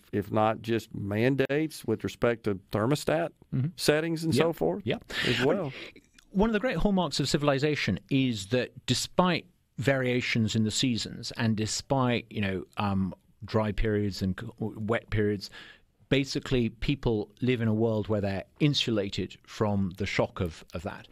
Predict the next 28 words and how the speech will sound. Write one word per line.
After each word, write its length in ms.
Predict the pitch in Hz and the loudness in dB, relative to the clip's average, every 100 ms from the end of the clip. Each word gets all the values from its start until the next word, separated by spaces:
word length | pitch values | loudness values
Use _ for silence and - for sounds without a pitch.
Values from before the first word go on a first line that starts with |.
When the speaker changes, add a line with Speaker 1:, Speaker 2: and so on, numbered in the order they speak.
| - | -8
Speaker 1:
Yeah. 260 | 117 110 117 | -2 2 2
Speaker 2:
What, 220 | 139 151 | 2 0
what 140 | 143 143 | -2 0
Europe's 300 | 151 233 165 | -2 0 0
managed 200 | 147 - | 0 2
to 40 | |
do 60 | 135 | 0
is 100 | 127 | 0
go 120 | 143 | 0
back 140 | 131 123 | -2 -2
to 100 | 127 | -2
a 20 | |
pre-modern 420 | - 165 143 131 | 0 2 2 2
world 200 | 135 120 | 2 2
where 180 | 127 117 - - _ _ | -2 -2 -10 -20 _ _
if 160 | 156 147 | -2 0
you 60 | 156 | 0
get 100 | 175 | 0
a 60 | |
bad 240 | 175 156 139 | 2 0 2
harvest 520 | - 170 117 - - - | 2 2 2 -6 -4 0
or 140 | 127 | 0
a 80 | 120 | 0
cold 320 | - 156 113 | 2 2 4
winter, 340 | 156 135 - - | 0 0 -4 0
people 340 | - 160 160 | 0 2 2
will 140 | 143 151 | 2 0
freeze. 500 | - 202 67 - | 0 -2 -4 -10